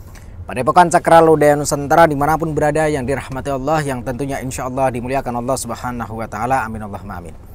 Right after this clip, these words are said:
Oke guys, alhamdulillah di sini masih bertemu dengan saya Nur Samsun Al Fakir alias G N S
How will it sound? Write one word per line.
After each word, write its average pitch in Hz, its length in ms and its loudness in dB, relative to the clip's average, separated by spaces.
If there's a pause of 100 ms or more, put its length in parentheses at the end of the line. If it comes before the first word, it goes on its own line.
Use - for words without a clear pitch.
(1400)
Oke 117 160 -2
guys, 151 320 6
alhamdulillah 135 800 0
di 110 80 -10
sini 123 240 -8
masih 120 240 -6
bertemu 120 320 -6
dengan 107 240 -8
saya 127 400 -4
Nur 123 160 -8
Samsun 107 400 -10
Al 92 160 -12
Fakir 120 400 -8 (320)
alias 95 320 -10
G 98 160 -10
N 104 80 -8
S 127 320 -6